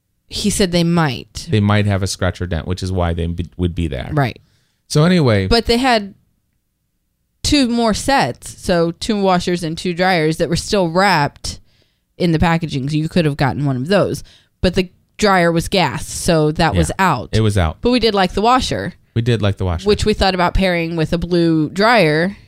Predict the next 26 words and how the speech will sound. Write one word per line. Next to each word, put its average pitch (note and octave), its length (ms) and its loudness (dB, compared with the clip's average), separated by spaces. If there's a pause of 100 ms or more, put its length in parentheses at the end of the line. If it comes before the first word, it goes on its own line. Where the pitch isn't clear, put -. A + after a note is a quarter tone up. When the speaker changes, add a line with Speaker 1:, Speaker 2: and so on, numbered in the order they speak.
(260)
Speaker 2:
But B2 120 2
then E3+ 120 4
Speaker 1:
because F3 160 0
we F#3 80 2
like D#3+ 200 0
the F3 80 -2
dryer. G#3 480 2 (800)
And F3+ 720 -4 (1700)
I A#3 80 2
love C4+ 260 0
when E4+ 160 0
you A#3 120 0
tell G3+ 260 2
him, E3 480 0
I F3 40 2
love D4 220 2
when C4+ 120 2
you F#3+ 120 0
tell, F3+ 280 0
"We're, B3+ 540 2
we A3+ 200 0
gotta F4+ 200 2
go C4 100 -2
get A3+ 180 0
the G3+ 60 -4
kids. D#3+ 540 -4